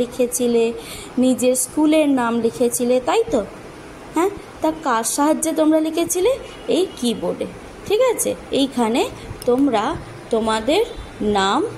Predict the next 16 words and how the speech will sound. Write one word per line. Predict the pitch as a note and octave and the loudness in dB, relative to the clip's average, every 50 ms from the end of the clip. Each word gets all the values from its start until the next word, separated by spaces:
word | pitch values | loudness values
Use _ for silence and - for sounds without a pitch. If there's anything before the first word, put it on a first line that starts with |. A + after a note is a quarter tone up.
| - - - - - - - - - - - - - C#4+ | -14 -16 -16 -16 -16 -16 -16 -16 -16 -16 -18 -6 0 2
type | C4+ C#4 D#4 D#4+ D4+ - - - - - | 2 2 2 0 -2 -6 -10 -8 -4 -2
করে | G3 F#3 G3+ D#4 A4+ B4+ - - - - - A3 | 0 2 2 2 0 -2 -4 -12 -14 -8 -2 0
লিখেছিলে, | A3+ A3 G#3+ - G#3 E3+ - - F3 F3 F3 F#3 F3 - - - - - - - - - - - - - - | 0 0 0 -2 -6 -6 -6 -6 -8 -8 -10 -12 -12 -14 -14 -16 -16 -16 -16 -16 -16 -16 -16 -16 -12 -4 0
তাই | F#4 A4+ A4+ A4+ - | 0 0 0 0 -2
তো? | G#3+ F#3+ - - - - - - | -4 -6 -6 -12 -16 -16 -4 0
ঠিক | G#4 A4 A4 A4 - - | 0 0 2 0 0 2
সেরকমই | C#4+ C4 B3 B3 B3+ B3+ B3+ C4 C4 C#4 E4 G#4+ - - - - - - - G3 | 4 4 4 4 2 0 0 0 2 2 2 2 0 -4 -12 -14 -8 -4 -2 -2
আমরা | G3 G3 G3 G#3 C4+ G4 A4+ - - - - - - - - - | -2 0 0 0 0 0 -2 -4 -10 -16 -16 -12 -8 -8 -4 -2
সংখ্যাও | B3 A3+ A3 G#3 G#3+ G#3 - A#3+ A#3 B3+ F#4 B4 - - - - - - - G3 | 0 0 2 2 0 -2 -2 -2 0 0 0 -2 -4 -8 -12 -16 -14 -6 -4 -2
লিখতে | G3 - - - G#3+ G#3 G#3 - | -2 -4 -2 -2 -2 0 0 0
পারি | G#3 G#3+ C4 G4 B4+ - - - - - - - | 0 2 2 2 2 0 -2 -8 -14 -14 -8 -4
কিবোর্ডের | A3+ G#3 F#3+ F3 G3 G3+ G#3+ B3 D#4+ F#4+ - - | -4 -4 -2 0 0 2 2 2 0 0 -2 -2
সাহায্যে। | C4+ A3+ F#3+ F#3 F3 F3 - - - C4 | -2 -2 -2 -4 -6 -6 -4 -2 0 0
দেখো, | D#4 D#4 - A4 F#4 - | 0 0 0 0 0 0
এখানে | - C4+ B3 A#3+ C4+ D#4+ E4 - - - - - - - - A3+ | -2 -2 -2 -2 -2 -2 -4 -6 -12 -14 -16 -16 -12 -6 -2 0
অনেকগুলি | A3+ A3 A3 G#3+ G3 G#3+ A3+ D4 | 0 0 -2 -2 -4 -2 0 0